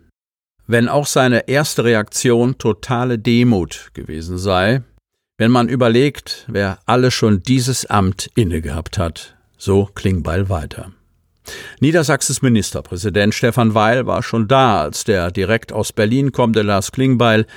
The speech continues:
den Saal betrat und mit Standing Ovations begrüßt wurde. „Willkommen zu Hause“, begrüßte der Bezirksvorsitzende Uwe Santjer den langjährigen Weggefährten und Kanzlermacher, der bis zu diesem Sonnabend als Vertreter der Heidekreis S P D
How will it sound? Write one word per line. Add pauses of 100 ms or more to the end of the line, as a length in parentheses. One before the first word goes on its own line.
(120)
den
Saal
betrat
und
mit
Standing
Ovations
begrüßt
wurde. (680)
„Willkommen
zu
Hause“, (120)
begrüßte
der
Bezirksvorsitzende
Uwe
Santjer
den
langjährigen
Weggefährten
und
Kanzlermacher,
der
bis
zu
diesem
Sonnabend
als
Vertreter
der
Heidekreis
S
P
D